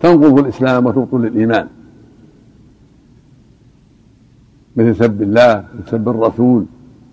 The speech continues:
مثل عبادة الأصنام، عبادة أهل القبور، دعاها والاستغاثة بها والنذر لها والطواف بها تقربا إليها، هذا كله من الردة عن الإسلام،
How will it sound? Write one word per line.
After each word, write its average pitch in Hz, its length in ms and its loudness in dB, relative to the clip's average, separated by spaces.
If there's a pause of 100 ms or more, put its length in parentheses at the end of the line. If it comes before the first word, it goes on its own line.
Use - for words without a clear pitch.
(200)
مثل 113 140 -4
عبادة 131 400 0
الأصنام، 120 640 -2
عبادة 120 380 -4
أهل 110 60 0
القبور، 113 540 -2 (200)
دعاها 117 440 2
والاستغاثة 117 680 -2
بها 123 320 0
والنذر 117 460 0
لها 123 300 0
والطواف 120 640 -4 (400)
بها 120 200 2
تقربا 120 460 -2
إليها، 123 600 2 (1800)
هذا 160 160 0
كله 147 260 0
من 131 120 0
الردة 110 380 -4
عن 85 60 -10
الإسلام، - 340 -18